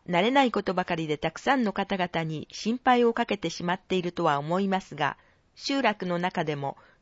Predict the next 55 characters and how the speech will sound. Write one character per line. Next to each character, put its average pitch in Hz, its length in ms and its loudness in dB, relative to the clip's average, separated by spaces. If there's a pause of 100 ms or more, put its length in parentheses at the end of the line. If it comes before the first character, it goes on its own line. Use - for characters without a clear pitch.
で 180 100 -4
き 262 120 -2
る 277 80 -2
こ 185 120 -2
と 175 140 -2
は 147 180 -2 (240)
協 240 180 4
力 254 240 0
し - 60 -8
て 214 120 -2
や 190 100 4
っ 180 60 -6
て - 140 -4
い 233 60 0
き - 80 -16
た 226 160 4
い 214 80 -2
と 170 140 -2
思 156 220 -2
い 147 80 -6
ま 135 140 -4
す。 - 200 -20 (1120)
い 240 100 -2
つ - 140 -4
も 170 260 2 (140)
津 - 100 -6
南 233 140 4
住 269 240 -2
チ 262 100 4
ャ 254 60 8
ン 247 80 4
ネ 202 120 2
ル 170 120 6
を 165 60 8
ご 160 140 6
覧 208 180 4
い 202 60 -2
た 208 120 0
だ 190 120 4
い 190 80 0
て - 120 -2
い 180 80 2
る 170 120 0
皆 175 240 2
さ 147 180 -4
ん、 131 160 -12 (640)
撮 214 320 2
影 233 260 10
を 196 220 4
快 269 460 8
く - 120 -6
承 226 220 6
諾 220 260 2
し - 80 -6
て 185 300 2